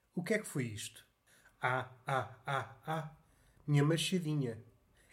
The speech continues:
Era mais por aí. E eu soltei uma espécie de gemido de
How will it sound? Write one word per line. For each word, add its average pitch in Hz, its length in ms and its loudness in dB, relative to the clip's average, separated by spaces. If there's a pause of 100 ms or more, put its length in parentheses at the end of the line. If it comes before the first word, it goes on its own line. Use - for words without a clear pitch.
Era 113 160 -4
mais 117 240 2
por 156 220 0
aí. 123 340 0 (360)
E 131 60 -2
eu 151 120 8
soltei 180 640 4
uma 196 100 0
espécie 196 540 2
de 151 120 2
gemido 175 840 8 (480)
de 180 560 8